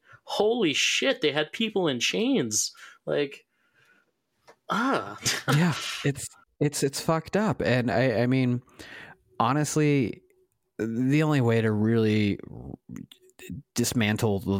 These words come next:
Speaker 2: the grift in itself is to, to research it. If it's something that's fake, if it's snake oil, if, if you can sniff the grift,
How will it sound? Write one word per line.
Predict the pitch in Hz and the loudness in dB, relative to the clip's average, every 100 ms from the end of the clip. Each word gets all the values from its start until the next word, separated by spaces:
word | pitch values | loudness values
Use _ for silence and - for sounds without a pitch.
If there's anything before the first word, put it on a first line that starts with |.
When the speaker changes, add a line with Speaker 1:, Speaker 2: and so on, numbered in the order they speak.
| 98 | 2
Speaker 2:
the | 98 | 0
grift | 101 101 - | 2 0 0
in | 101 | -2
itself | 90 - 92 92 - | -2 0 2 0 -2
is | - 101 | -4 -2
to, | - 104 | 0 -2
to | - - | -2 -2
research | 101 113 127 127 120 120 | 2 2 2 2 0 2
it. | 113 - - _ - | 0 -2 -12 _ -4
If | 107 | -2
it's | 104 90 | -2 -2
something | - 120 110 113 101 | 0 0 0 0 0
that's | - | -2
fake, | - 104 98 - | -2 0 0 -2
if | - | -4
it's | 98 - | -4 -2
snake | - 113 110 - | -2 0 0 0
oil, | 98 104 101 - | 0 2 0 0
if, | - - | -4 -6
if | - - | -8 -6
you | 95 | -6
can | - - | -4 -4
sniff | - 151 139 | -2 -2 -2
the | 113 | -2
grift, | 104 107 101 | 0 0 -2